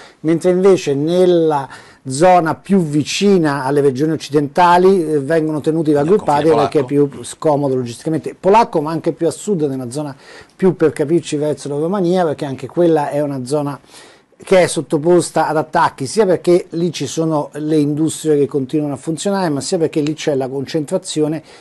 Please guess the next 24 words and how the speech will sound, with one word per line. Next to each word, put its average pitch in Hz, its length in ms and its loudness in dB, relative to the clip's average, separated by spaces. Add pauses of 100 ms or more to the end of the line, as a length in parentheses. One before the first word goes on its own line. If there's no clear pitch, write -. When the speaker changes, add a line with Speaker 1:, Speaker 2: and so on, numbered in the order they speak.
(140)
Speaker 1:
dei 143 280 0
mezzi 147 400 -2
e 135 40 -2
dei 131 200 0
fornimenti 147 640 -4
che 139 140 -4
arrivano 135 500 -2
dall'Occidente 143 720 -2
e 160 60 0
che 147 120 -2
poi 143 220 -4
vengono 131 360 -6
smistati 135 800 -6 (320)
alle 139 300 -2
prime 139 260 -4
linee 131 240 -2
ucraine. 127 500 -4 (920)
Speaker 2:
Dietro 131 320 -8
di 131 100 -8
te 147 120 -12
c'è - 160 -10
una 113 140 -6
piantina, 95 600 -16
no? 117 280 -10